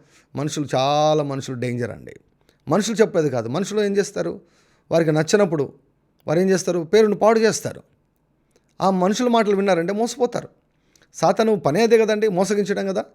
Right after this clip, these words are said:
సాతాను పనే మోసగించడం. ఏర్పరచబడిన వారిని సహితము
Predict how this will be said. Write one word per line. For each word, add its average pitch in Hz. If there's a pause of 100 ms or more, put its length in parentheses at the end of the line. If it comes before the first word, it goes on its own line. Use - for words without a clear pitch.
(340)
సాతాను 156
పనే 180
మోసగించడం. 196 (560)
ఏర్పరచబడిన 214
వారిని 180
సహితము 185